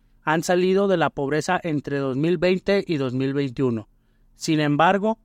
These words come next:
el informe también revela durante es-, que durante ese tiempo ha aumentado el rezago educativo y la falta de acceso a los servicios de salud.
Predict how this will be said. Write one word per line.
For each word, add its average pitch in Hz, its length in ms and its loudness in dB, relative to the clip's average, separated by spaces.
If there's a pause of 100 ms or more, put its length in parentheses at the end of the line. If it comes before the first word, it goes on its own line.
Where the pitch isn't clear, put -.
(480)
el 147 220 0
informe 170 460 2
también 160 360 2
revela 175 400 2
durante 151 480 -2
es-, 143 140 -6
que 139 260 -2
durante 135 460 -2
ese 208 180 -2
tiempo 185 460 2
ha 151 60 0
aumentado 165 600 0
el 165 140 0
rezago 156 480 0
educativo 170 640 -2
y 160 120 -4
la 135 120 0
falta 135 320 -2
de 156 80 2
acceso 156 540 -4 (400)
a 131 100 -2
los 131 140 0
servicios 139 440 -2
de 147 120 -2
salud. 170 320 -2